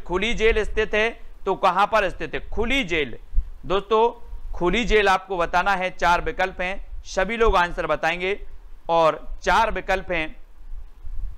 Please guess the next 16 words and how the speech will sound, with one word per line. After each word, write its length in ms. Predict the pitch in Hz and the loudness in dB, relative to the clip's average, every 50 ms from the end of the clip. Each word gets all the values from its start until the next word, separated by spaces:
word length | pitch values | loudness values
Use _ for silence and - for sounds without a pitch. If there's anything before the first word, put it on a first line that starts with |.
| - - - | -6 -2 2
और 180 | 170 175 165 156 | 2 2 2 2
खुली 340 | - - 170 170 185 214 - | -2 -4 -2 0 0 -2 -2
की 160 | 190 220 202 | -2 -2 0
बात 280 | 180 180 180 180 175 170 | 2 4 4 4 2 0
हो 100 | 156 165 | -2 -2
रही 180 | 175 190 190 | -2 -2 -2
है 180 | 165 147 143 147 147 - - - - - - - - - - - | -2 -2 -2 -2 -4 -6 -8 -6 -6 -8 -8 -8 -8 -10 -8 -4
तो 320 | - 175 170 156 156 151 - - - - - - - - | 0 2 2 2 2 0 -4 -8 -8 -8 -6 -4 -4 0
ये 120 | - 175 170 | 0 0 2
कहां 280 | - 175 156 156 170 180 | 2 2 4 4 4 4
पर 160 | - 214 196 | 4 2 2
होगी? 320 | 180 165 147 131 127 117 - - - - - - - - - - - - - - - - - - - - - - - - - - - - - - - - - - - - - - - - - - | 2 0 -2 -4 -6 -8 -10 -10 -8 -6 -6 -6 -6 -6 -8 -8 -8 -10 -10 -10 -8 -8 -8 -8 -8 -8 -8 -8 -8 -8 -10 -10 -8 -6 0 2 2 4 4 2 0 -2 -4 -4 -4 -2 0 4
ये 140 | 185 220 | 4 4
है 140 | 214 220 233 208 | 4 4 2 0
दोस्तों 320 | 220 220 214 - 220 202 | 0 -2 -2 0 2 2
आपकी 340 | 196 202 202 - 208 214 220 | 2 2 2 0 -2 -2 -2